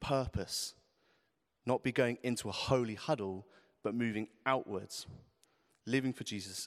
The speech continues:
as a disciple that follows. And, and when I was listening to it, it was that, almost like that sense of God saying, being a disciple means I kind of, a-, as a parent takes the hand of a child, I take you by the hand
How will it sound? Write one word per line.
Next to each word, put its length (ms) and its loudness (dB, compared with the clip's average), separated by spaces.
as 120 -2
a 60 0
disciple 420 2
that 140 -2
follows. 400 0
And, 140 -2
and 240 -2
when 140 0
I 20 2
was 100 -2
listening 260 -4
to 160 0
it, 140 -4
it 120 -8
was 140 -12
that, 200 2
almost 340 -2
like 180 -2
that 160 -2
sense 360 -2
of 220 -2
God 160 2
saying, 420 -2
being 160 2
a 40 -4
disciple 480 -2
means 180 -2
I 140 2
kind 180 -4
of, 80 -2
a-, 100 -4
as 280 -2
a 160 0
parent 380 0
takes 260 -4
the 140 -4
hand 360 0
of 80 -8
a 40 -6
child, 560 -2
I 80 -8
take 320 -6
you 80 -6
by 140 0
the 80 -4
hand 400 -4